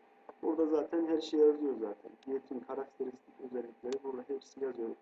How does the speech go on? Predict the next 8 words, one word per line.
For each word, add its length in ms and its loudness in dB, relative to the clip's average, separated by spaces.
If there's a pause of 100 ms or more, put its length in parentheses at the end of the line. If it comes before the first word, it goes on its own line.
(600)
Protein 520 -2
işte, 320 -8 (100)
kaba, 220 -2 (280)
kaba 220 -2
yağ 120 0
içeriği, 520 -8 (600)
kuru 120 -2
maddesi, 680 -4